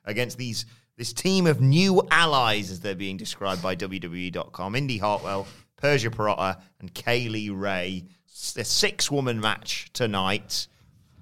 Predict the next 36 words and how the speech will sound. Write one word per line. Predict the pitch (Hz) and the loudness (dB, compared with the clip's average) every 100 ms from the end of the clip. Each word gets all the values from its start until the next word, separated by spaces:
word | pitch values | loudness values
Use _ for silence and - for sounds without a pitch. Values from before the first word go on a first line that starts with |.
| - | -10
It's, | - 147 170 | -6 -2 -2
it, | - 185 196 | -2 -4 -6
it, | 190 | -4
it, | 190 185 - | -2 -2 2
I | 165 | 2
presume | 127 151 160 202 | 4 2 4 2
this | 139 131 139 | 2 0 0
is | 131 | 0
setting, | 151 139 117 139 110 | 2 2 0 -4 -2
I, | 107 139 | 4 6
I | 151 143 151 | 6 6 6
would | 147 120 | 6 4
assume, | 117 120 101 | 0 -2 -2
setting | 101 143 113 120 | 0 4 4 4
up | 120 - | 2 0
future | - 131 98 | -4 -4 -4
title | 98 117 101 | 0 2 2
matches. | 87 85 87 92 | -2 -6 -6 -10
So | 104 | -8
there's | 101 | -4
only | 117 110 | -4 -4
really | 104 107 104 101 - _ _ | -2 0 -2 -6 -12 _ _
one | 113 117 | -6 -4
team | 110 110 107 | -2 -2 -2
that | - | -4
can | 104 | -4
emerge | 107 104 87 | -2 -2 -4
victorious, | 110 110 - 143 147 104 65 73 - | -10 -10 -8 -4 -2 -2 -6 -10 -12
because | - 82 104 - - - - | -12 -10 -8 -10 -16 -20 -10
you | 120 | -6
look | 120 | -6
at | 107 | 0
one | 123 123 | 0 0
side, | 104 90 98 | -4 -4 -4
you've | |
got | 87 104 | -4 -4